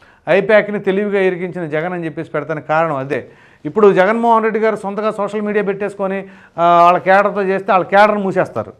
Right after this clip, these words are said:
So ఇప్పుడు అదే ఐపాక్ వచ్చేసరికి పోతే పోయిన డబ్బులు మనకి కేసులు ఏమైనా పడితే వాడి మీద పడతాయి అని చెప్పేసి ఆయన కూడా అనుకోవచ్చు. అయితే ఇప్పుడు ఐపాక్ చేయటం వలన ఏమైనా వైసీపీకి ఒరుగుతుందా? ఇది మరి ఒకసారి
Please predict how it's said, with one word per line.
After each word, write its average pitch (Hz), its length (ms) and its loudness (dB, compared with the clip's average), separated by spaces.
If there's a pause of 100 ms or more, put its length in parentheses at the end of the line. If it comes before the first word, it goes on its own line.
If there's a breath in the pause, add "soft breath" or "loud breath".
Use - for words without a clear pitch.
(420 soft breath)
So - 120 -4
ఇప్పుడు 202 180 4
అదే 202 100 6 (120)
ఐపాక్ 254 340 4
వచ్చేసరికి 214 720 0
పోతే 143 260 -2
పోయిన 196 220 -4
డబ్బులు 180 260 0
మనకి 165 200 -6 (340 soft breath)
కేసులు 165 320 2
ఏమైనా 190 200 2
పడితే 180 220 -2
వాడి 175 200 6
మీద 175 180 2
పడతాయి 156 260 -2
అని 160 220 -6
చెప్పేసి 175 260 -6
ఆయన 147 180 0
కూడా 160 120 -2
అనుకోవచ్చు. 131 400 -8 (800 soft breath)
అయితే 269 240 8
ఇప్పుడు 240 160 2 (180)
ఐపాక్ 277 380 6 (100)
చేయటం 269 360 2
వలన 262 260 2
ఏమైనా 247 260 2
వైసీపీకి 214 440 -2
ఒరుగుతుందా? 175 440 -2 (680)
ఇది 190 180 0
మరి 214 160 2
ఒకసారి 208 220 0